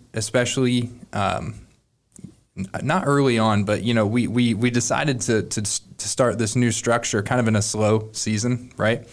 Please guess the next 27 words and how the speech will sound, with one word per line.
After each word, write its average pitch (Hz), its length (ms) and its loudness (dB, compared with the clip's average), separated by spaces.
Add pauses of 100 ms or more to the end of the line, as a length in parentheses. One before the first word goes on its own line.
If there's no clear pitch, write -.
(440)
And 110 120 0
so 113 200 4
we, 110 260 2
we 107 140 0
kinda 117 260 0
created 110 480 0
these 104 180 0
new 131 260 4
habits, - 600 0 (600)
um, 110 540 2 (1000)
in 139 80 0
a 127 40 2
very 117 200 2
slow 127 360 2
time. 120 460 0
And 117 180 2
then 131 180 4
when 127 160 4
the, 101 180 2
when 117 240 2
the, 104 180 4
when 120 220 0
the 110 80 2
craziness 131 680 2
of 104 480 -2 (180)
summer 151 380 2
came, 101 480 -2